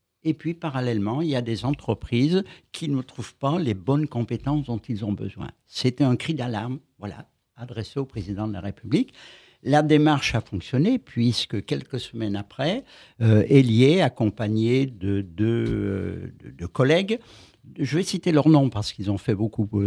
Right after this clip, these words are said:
pour l'assaut, Alain Steck, qui est devenu salarié dans l'association quelque temps après, et puis Jean Le Floch, qui était, euh, responsable dans une entreprise.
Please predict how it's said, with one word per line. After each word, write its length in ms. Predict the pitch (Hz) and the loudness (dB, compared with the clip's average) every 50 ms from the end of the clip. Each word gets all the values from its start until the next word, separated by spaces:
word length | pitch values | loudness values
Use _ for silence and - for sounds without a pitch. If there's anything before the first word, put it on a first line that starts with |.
| 101 98 - | 0 -2 -2
pour 140 | - 110 104 | -4 -2 0
l'assaut, 500 | 98 110 - - - 160 190 214 208 - | 0 0 -2 -2 -2 -2 -2 -2 -2 -2
Alain 240 | - 127 123 117 113 | 0 2 2 2 2
Steck, 420 | - - - 175 220 233 - - 262 _ _ _ _ _ - - - - _ _ - - | 0 -2 -4 -4 -4 -4 -8 -16 -18 _ _ _ _ _ -20 -20 -20 -20 _ _ -18 -6
qui 100 | - 120 | -4 -4
est 20 | 101 | -2
devenu 220 | 92 101 101 101 | 0 0 0 0
salarié 500 | - - 113 104 104 104 104 101 117 117 | -2 -2 -4 -4 -6 -6 -4 -4 -4 -4
dans 140 | 98 87 87 | -4 -4 -4
l'association 640 | 92 - - - 101 - - 101 - - 123 113 110 | -6 -6 -6 -8 -8 -6 -4 -6 -6 -2 0 0 0
quelque 260 | - 98 85 - 101 | 0 -4 -6 -6 -8
temps 220 | 98 - 107 90 | -6 -4 -4 -4
après, 480 | 85 78 - - - 123 135 190 226 - - - - 160 110 - | -4 -4 -6 -2 0 2 2 2 0 -2 -8 -12 -14 -14 -14 -8
et 200 | - - 139 127 | 0 6 6 6
puis 420 | 120 - - - 120 135 160 165 120 | 6 4 -2 0 4 4 6 6 6
Jean 200 | 90 139 135 127 | 6 4 4 2
Le 100 | 117 110 | 0 -4
Floch, 360 | - - - 101 107 143 147 _ | -4 -6 -4 -4 -4 -4 -6 _
qui 420 | - - _ 107 98 90 98 98 | -20 -20 _ -14 -12 -8 -6 -6
était, 500 | 92 90 _ _ - 110 110 123 156 165 - - - - _ - | -6 -8 _ _ -8 -4 -4 -4 -4 -4 -10 -20 -20 -20 _ -10
euh, 420 | 127 113 110 110 110 107 104 104 104 | -6 -2 0 2 2 2 2 2 2
responsable 640 | 104 - 104 - - - 110 - - - 135 160 156 | 2 0 0 -2 -2 -4 -6 -6 -4 -4 -2 0 0
dans 100 | 135 117 | 0 0
une 180 | 104 117 104 104 | 0 -2 -2 -2
entreprise. 640 | 107 - - 117 - - - 95 76 - - _ | -2 -4 -6 -14 -14 -10 -8 -8 -8 -8 -12 _